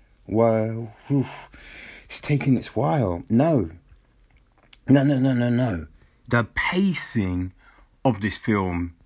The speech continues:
is fantastic. You know, it, it, like, there's no real lulls. And the, the moment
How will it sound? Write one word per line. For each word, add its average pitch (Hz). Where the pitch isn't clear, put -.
is 113
fantastic. -
You 87
know, 82
it, 110
it, 123
like, 123
there's 127
no 151
real 147
lulls. 123
And 135
the, 139
the 120
moment 151